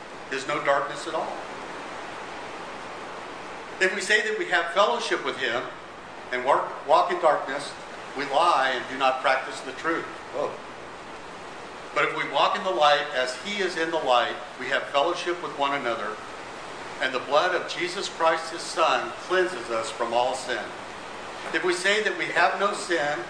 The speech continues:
we deceive ourselves, and the truth is not in us. If we confess our sins, he is faithful and just to forgive us our sins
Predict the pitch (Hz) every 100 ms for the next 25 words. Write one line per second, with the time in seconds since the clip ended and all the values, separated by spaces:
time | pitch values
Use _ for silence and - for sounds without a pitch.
0 | - - - - 135 131 180 202 208 208
1 | 160 143 135 131 - - - - 143 143
2 | 147 - - 247 180 143 - - - -
3 | - - - 131 143 139 143 143 107 95
4 | - - - - - 147 143 143 127 240
5 | 277 202 143 - 131 135 - - - -
6 | - 156 127 - 151 170 - 214 208 156
7 | 151 147 143 - - 143 143 147 151 156
8 | - 127 113 123